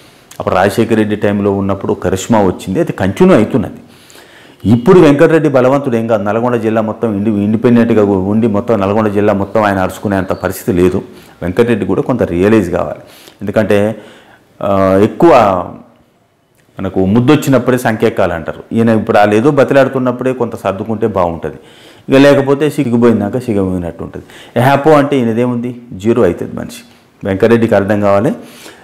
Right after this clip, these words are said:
వెంకటరెడ్డి ఇప్పుడు పోతే, వెంకటరెడ్డి కాదు చాలామంది నాయకులు కానీ ఇప్పుడు పోతే ఇంతో అంతో డ్యామేజ్ అవుతుందనే భ్రమలో ఉన్నారు వీళ్ళు. కానీ ఇప్పుడున్నటువంటి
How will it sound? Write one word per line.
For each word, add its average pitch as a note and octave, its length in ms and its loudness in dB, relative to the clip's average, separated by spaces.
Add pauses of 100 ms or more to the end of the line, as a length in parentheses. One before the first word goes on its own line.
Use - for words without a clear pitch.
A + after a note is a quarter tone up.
(140)
వెంకటరెడ్డి A#2 500 4
ఇప్పుడు C#3+ 200 2
పోతే, D#3 540 2 (320)
వెంకటరెడ్డి A2 440 0
కాదు A#2+ 220 0 (100)
చాలామంది A#2+ 320 4
నాయకులు A2 400 0
కానీ A2+ 180 0
ఇప్పుడు G#2 160 -8
పోతే A2+ 240 -2
ఇంతో A#2+ 220 2
అంతో D3 200 4
డ్యామేజ్ B2 420 2
అవుతుందనే A#2 460 -2 (400)
భ్రమలో A#2 260 4 (100)
ఉన్నారు G#2 240 2
వీళ్ళు. D2+ 160 -10 (440)
కానీ D3 160 4 (100)
ఇప్పుడున్నటువంటి B2 640 -2